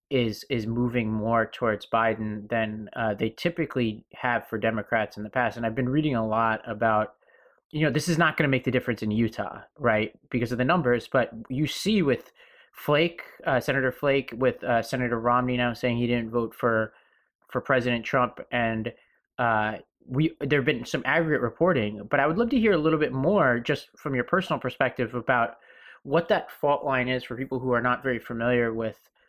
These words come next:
L D S and, and Arizona in particular, 'cause I don't think people know how big that community is in Arizona and how important it is politically.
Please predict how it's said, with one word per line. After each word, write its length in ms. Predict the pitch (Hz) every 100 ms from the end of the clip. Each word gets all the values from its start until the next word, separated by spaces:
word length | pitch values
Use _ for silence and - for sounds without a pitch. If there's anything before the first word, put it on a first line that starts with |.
| _ _ -
L 140 | 123
D 200 | 113 117
S 320 | 113 113 - -
and, 340 | 120 113 107 104
and 300 | 117 110 110
Arizona 420 | 147 139 147 156
in 60 | 117
particular, 360 | - 151 127
'cause 60 | 110
I 80 | 131
don't 140 | 143
think 140 | 131
people 200 | - 123
know 440 | 113 117 120 107 - _
how 280 | - 139 113 - _ -
big 340 | - 143 104 113
that 160 | 110
community 460 | - 123 117 110 110
is 180 | 127 110
in 100 | 110
Arizona 320 | 117 117 110
and 100 | 110
how 120 | 120
important 360 | 104 120 107 107
it 60 |
is 140 | 110 -
politically. 580 | 123 113 113 101 98